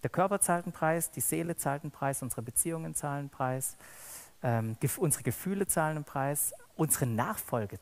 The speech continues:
zahlt einen Preis. Ähm, ja, das stimmt alles. Und dann sag ich auch immer,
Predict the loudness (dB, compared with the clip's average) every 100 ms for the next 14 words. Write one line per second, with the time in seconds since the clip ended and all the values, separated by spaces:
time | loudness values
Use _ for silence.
0 | -4 -2 -2 -6 -6 -6 -8 -6 -6 -6
1 | -20 -20 -20 -20 -20 _ _ _ -20 -18
2 | -18 -18 -18 -20 -20 -20 -8 0 2 2
3 | 0 -2 -4 -8 -12 -14 -18 -20 -20 -20
4 | -20 -20 -2 6 8 8 4 2 2 8
5 | 8 8 6 2 0 -10 -16 -20 -20 _
6 | -20 -20 -20 -20 -20 -20 _ 0 4 4
7 | 6 4 2 2 2 2 2 4 4